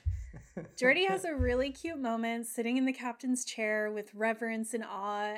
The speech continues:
Speaker 1: and when Worf announces he's found a trace of platinum down on the planet and asks if he should alert the away team, <laughs> Geordi says, "Make it so."
Speaker 2: Hmm.
Speaker 1: To which Worf turns around and gives him a look, and Geordi looks a little embarrassed but also proud of himself. Worf,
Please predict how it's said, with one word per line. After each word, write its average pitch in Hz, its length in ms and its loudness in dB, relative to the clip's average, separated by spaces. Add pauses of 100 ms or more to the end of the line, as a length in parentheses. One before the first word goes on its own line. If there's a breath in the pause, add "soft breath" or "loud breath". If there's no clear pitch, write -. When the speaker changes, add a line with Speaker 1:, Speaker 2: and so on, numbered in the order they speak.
Speaker 1:
and 233 180 2
when 233 260 0
Worf 226 320 -2
announces 220 580 -2
he's 226 240 -6
found 220 200 -2
a 214 60 -4
trace 220 340 -6
of 214 160 -10
platinum 277 400 0
down 233 200 4
on 214 100 -2
the 208 60 -8
planet 233 520 -2
and 214 140 -6
asks 202 260 -6
if 220 120 -8
he 226 160 -6
should 220 180 -6
alert 208 320 -6
the 214 80 -6
away 233 240 -2
team, 240 440 -4
<laughs> 240 40 -12
Geordi 269 380 2
says, 226 420 -2
"Make 226 320 -4
it 240 140 -6
so." 202 480 -6
Speaker 2:
Hmm. 151 60 -6 (480 loud breath)
Speaker 1:
To 277 160 0
which 247 240 6
Worf 240 300 2
turns 247 360 0
around 226 240 0
and 220 120 0
gives 220 200 -2
him 226 100 -2
a 220 100 -2
look, 202 260 -4 (120)
and 226 140 0
Geordi 233 280 2
looks 226 200 -2
a 254 40 -2
little 220 200 2
embarrassed 208 480 -2
but 214 100 -4
also 202 280 -6
proud 202 260 -6
of 196 80 -10
himself. 214 500 -10 (880 soft breath)
Worf, 262 340 6